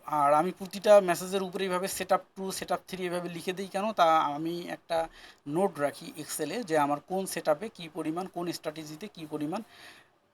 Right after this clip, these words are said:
প্রফিট গেইন করি আমি। So এই জন্য লেখা থাকে।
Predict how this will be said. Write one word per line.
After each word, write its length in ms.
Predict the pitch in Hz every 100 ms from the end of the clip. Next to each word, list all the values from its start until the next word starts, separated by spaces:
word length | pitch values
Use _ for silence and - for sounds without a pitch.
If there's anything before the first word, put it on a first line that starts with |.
| _ _ _ _ _
প্রফিট 340 | 165 156 151 131
গেইন 200 | 151 147
করি 280 | 143 131
আমি। 140 | 117 113 - - - -
So 140 | 190 -
এই 120 | 185
জন্য 240 | 170 165 170
লেখা 260 | 147 143
থাকে। 320 | 151 151 214